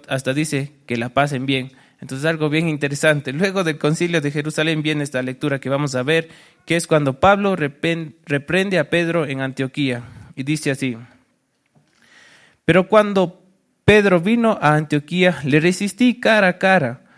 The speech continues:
porque era de condenar, pues antes que viniesen algunos de parte de Jacob, comía con los gentiles,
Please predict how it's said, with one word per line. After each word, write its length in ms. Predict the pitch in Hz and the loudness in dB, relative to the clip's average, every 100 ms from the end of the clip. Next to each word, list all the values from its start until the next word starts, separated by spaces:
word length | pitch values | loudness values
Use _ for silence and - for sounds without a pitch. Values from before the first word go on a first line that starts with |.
| _ - | _ -4
porque 320 | 131 - 170 | -4 0 2
era 180 | 170 151 | 2 2
de 160 | 147 | -2
condenar, 720 | 143 143 135 151 160 127 131 _ _ _ _ | -2 -2 0 2 2 2 -8 _ _ _ _
pues 240 | 123 131 - _ _ - | -6 -6 -8 _ _ 0
antes 380 | 180 190 185 - | 0 2 -4 -2
que 100 | 151 | -2
viniesen 680 | 147 156 165 165 156 151 127 - - _ | -2 -2 -2 -4 -6 -8 -14 -20 -20 _
algunos 540 | 147 139 160 208 202 190 | 0 0 0 -4 -4 -2
de 280 | 160 139 - | -2 -2 -2
parte 360 | - 165 151 | 0 0 0
de 100 | 151 | 0
Jacob, 400 | 143 127 160 151 - - _ _ _ | 0 0 -2 -2 -8 -20 _ _ _
comía 440 | - 151 196 226 214 | -2 -2 2 2 2
con 140 | 185 | 2
los 160 | 160 - | -2 0
gentiles, 680 | 147 147 185 185 131 127 | -2 -2 -2 0 0 -4